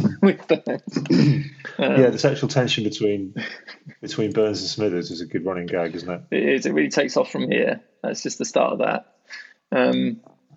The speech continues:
Speaker 1: and oddly, Krusty and Missus Crabapple share a moment. Uh, I don't think I've ever seen those two characters in the
Speaker 2: No.
Speaker 1: same frame before, so I don't know <laughs> how that happened. Um,
Speaker 2: Yeah, I mean, it sort of makes sense, though, doesn't it?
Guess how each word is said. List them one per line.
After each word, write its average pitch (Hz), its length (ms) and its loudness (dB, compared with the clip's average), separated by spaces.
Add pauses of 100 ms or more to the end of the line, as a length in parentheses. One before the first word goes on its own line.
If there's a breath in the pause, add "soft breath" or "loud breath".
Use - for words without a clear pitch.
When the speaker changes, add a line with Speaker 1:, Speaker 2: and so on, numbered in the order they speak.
(160)
Speaker 1:
and 147 240 4
oddly, 143 460 0
Krusty - 480 -4
and 143 100 -4
Missus 135 240 -8
Crabapple 139 580 -4
share 127 240 0
a 123 40 -2
moment. 127 500 -2
Uh, 156 80 -2
I 143 160 0
don't 151 220 -2 (200)
think - 140 -4
I've 127 140 0
ever 139 160 0
seen - 180 -2
those 120 200 0
two 120 180 -6 (240)
characters 127 400 -2
in 135 60 -6
the 127 40 0
Speaker 2:
No. 110 60 2
Speaker 1:
same 139 180 2
frame 170 280 0
before, 127 340 0
so 139 140 -2
I - 20 0
don't 135 100 -4
know 139 60 4
<laughs> - 140 -8
how 147 100 2
that - 80 -6
happened. - 360 -6 (460 loud breath)
Um, 139 360 2 (220)
Speaker 2:
Yeah, 110 380 2
I 131 60 0
mean, 143 100 -2
it 143 160 2
sort 190 300 2
of 165 80 2
makes 160 240 2
sense, 160 220 2
though, 117 100 2
doesn't 110 200 -2
it? - 760 -4